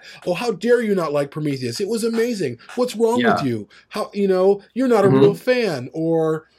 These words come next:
Speaker 1: um, you know, and it's those kinds of conversations. This is what's, this is what's kind of ongoing. In
Speaker 2: Right.
Speaker 1: The,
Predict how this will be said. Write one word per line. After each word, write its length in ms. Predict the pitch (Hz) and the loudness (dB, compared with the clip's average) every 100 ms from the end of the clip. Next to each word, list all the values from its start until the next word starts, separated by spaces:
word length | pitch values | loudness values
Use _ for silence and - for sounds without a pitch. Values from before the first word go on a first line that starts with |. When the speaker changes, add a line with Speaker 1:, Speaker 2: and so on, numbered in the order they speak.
| _ _ | _ _
Speaker 1:
um, 540 | 156 147 143 143 147 151 | -4 -2 -2 -4 -8 -6
you 120 | 185 | -2
know, 240 | 175 175 - | 0 -2 -2
and 180 | 190 196 | -6 -4
it's 200 | 185 - | -6 -4
those 300 | 170 190 196 | 0 0 -2
kinds 320 | 196 175 165 | -6 -6 -6
of 80 | 160 | -8
conversations. 680 | 170 156 151 156 147 135 - - - | -6 -6 -4 -4 -4 -8 -16 -8 -2
This 160 | 202 | 0
is 120 | 240 | 0
what's, 240 | 180 190 - | 0 0 -2
this 240 | 165 170 | -8 -6
is 80 | 214 | -4
what's 160 | 190 - | -4 -4
kind 160 | 190 | -6
of 80 | 147 - - | -6 -10 -8
ongoing. 720 | 139 143 131 131 117 95 92 _ _ _ | -6 -4 -2 -2 -2 -4 -16 _ _ _
In 100 | 131 | 0
Speaker 2:
Right. 420 | 117 107 - - | 2 2 -2 -8
Speaker 1:
The, 60 | - | -8